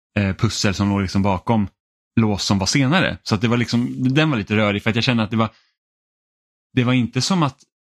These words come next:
kuber längre ner sen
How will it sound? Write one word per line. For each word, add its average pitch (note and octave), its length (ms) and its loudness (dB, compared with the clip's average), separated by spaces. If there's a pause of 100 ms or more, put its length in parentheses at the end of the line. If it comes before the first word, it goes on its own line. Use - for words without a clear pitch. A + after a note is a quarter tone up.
(1200)
kuber G2+ 680 0 (560)
längre G2+ 380 2
ner D#3 280 0
sen F#2+ 400 -2